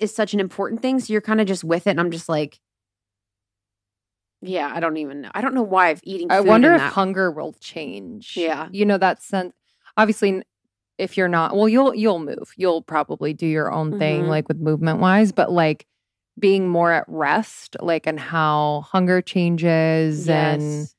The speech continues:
Speaker 1: And sleep.
Speaker 2: even, like, yeah, and sleep.
Speaker 1: 'Cause your circadian rhythm is so
Speaker 2: Mm.
Speaker 1: off
Speaker 2: Oh,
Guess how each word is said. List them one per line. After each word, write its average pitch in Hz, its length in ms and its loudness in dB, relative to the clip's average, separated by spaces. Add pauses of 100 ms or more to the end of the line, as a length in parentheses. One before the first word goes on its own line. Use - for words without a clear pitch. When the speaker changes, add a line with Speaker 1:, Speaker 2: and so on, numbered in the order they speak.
Speaker 1:
And 185 160 -8
sleep. 196 300 -4
Speaker 2:
even, 190 260 2
like, 156 180 -4
yeah, 175 420 0
and 143 140 -8
sleep. 160 760 -2
Speaker 1:
'Cause 202 160 -6
your 185 120 -4
circadian 170 560 -4
rhythm 156 460 -2 (100)
is 180 480 -2
so 165 80 2
Speaker 2:
Mm. 156 240 4
Speaker 1:
off 160 320 2
Speaker 2:
Oh, - 40 -8